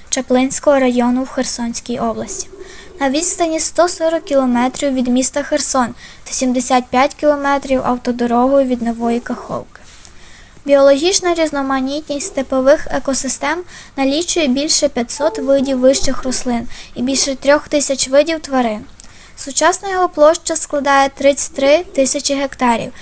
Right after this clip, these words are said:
яка розділена на зоопарк, дендропарк і заповідний степ. Шістдесят дев'ять видів тварин, що живуть в цьому заповіднику,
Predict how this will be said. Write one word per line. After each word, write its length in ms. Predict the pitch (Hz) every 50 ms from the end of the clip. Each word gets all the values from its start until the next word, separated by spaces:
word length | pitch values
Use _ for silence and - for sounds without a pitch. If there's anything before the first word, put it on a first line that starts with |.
| - - - -
яка 180 | 269 262 - 269
розділена 600 | 277 277 262 - 277 277 277 269 269 262 269 262
на 140 | 262 262
зоопарк, 720 | 254 247 262 277 302 330 320 - 311 294 294 302 302 - - - - -
дендропарк 840 | 247 247 254 254 254 262 262 269 262 - 254 247 254 254 254 - - -
і 80 | 254
заповідний 640 | 240 247 233 233 - 226 220 240 262 247 262 254 247
степ. 360 | - - - - 208 185 202 - - - - - - - - - - - - - - - - - - - -
Шістдесят 520 | - 269 262 269 285 285 - 349 381 370 339
дев'ять 400 | 320 311 320 320 320 330 330 -
видів 380 | 269 254 262 269 262 277 269 262
тварин, 460 | - - 254 254 247 247 247 254 165 -
що 220 | - - - 262 254
живуть 380 | 247 254 262 262 302 339 -
в 40 | -
цьому 340 | - - 311 311 311 302 302
заповіднику, 840 | 269 277 262 247 - 254 247 277 302 330 339 330 311 - 254 240